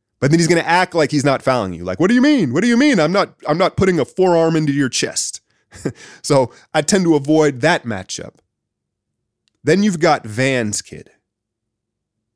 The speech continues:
right? He's in some skater shoes. Usually skinny, athletic,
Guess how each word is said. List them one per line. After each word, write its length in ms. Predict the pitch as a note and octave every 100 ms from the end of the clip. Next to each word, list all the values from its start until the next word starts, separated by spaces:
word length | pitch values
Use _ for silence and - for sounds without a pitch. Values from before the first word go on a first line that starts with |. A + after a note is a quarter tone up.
| _ A#2+
right? 180 | B2
He's 160 | B2 A#2+
in 80 | A2+
some 180 | A2+ G2+
skater 440 | - A#2+ A2+ F2+
shoes. 480 | - - C2 - - _ _ _ _ _ _ _ _ -
Usually 360 | C#3+ D#3+ D3 B2
skinny, 640 | - - D3 D3 C#3+ D3 _ C3
athletic, 800 | C3 - A2+ B2+ C3+ C3 _